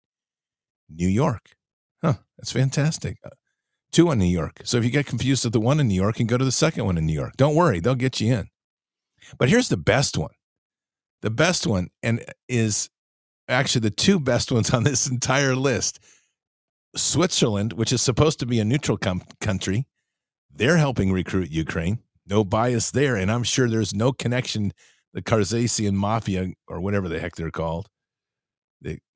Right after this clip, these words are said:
Khazarian, I keep doing that, Khazarian Mafia. I'm sure there's no connection there to Switzerland, since the money from the Iran deal went to Iran, went to Ukraine, and then went to Switzerland.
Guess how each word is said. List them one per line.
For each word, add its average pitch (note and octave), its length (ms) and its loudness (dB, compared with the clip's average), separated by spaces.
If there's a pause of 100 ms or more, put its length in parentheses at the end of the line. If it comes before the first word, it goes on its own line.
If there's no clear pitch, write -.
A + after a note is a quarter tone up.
Khazarian, G2+ 720 2
I F#2+ 60 -4
keep F2+ 220 -6
doing F#2 140 0
that, D#2+ 120 -6
Khazarian G#2+ 640 0
Mafia. F2 640 -4 (420)
I'm F#2 80 -4
sure A2+ 160 2
there's G2+ 160 0
no G#2+ 140 0
connection G#2 440 0
there A#2+ 200 2
to A2+ 80 -2
Switzerland, F#2+ 560 -2
since - 360 -2 (220)
the G2+ 100 2
money G#2 300 2
from F#2 360 -2
the F#2+ 140 0
Iran G2+ 380 0
deal F2 260 -2
went F2 180 -2
to F#2 120 -2
Iran, F#2+ 420 0
went E2+ 140 -4
to F#2 100 -6
Ukraine, F#2 540 -2
and E2+ 80 -2
then E2+ 100 -2
went F2+ 180 -2
to D#2 100 -6
Switzerland. E2 560 -4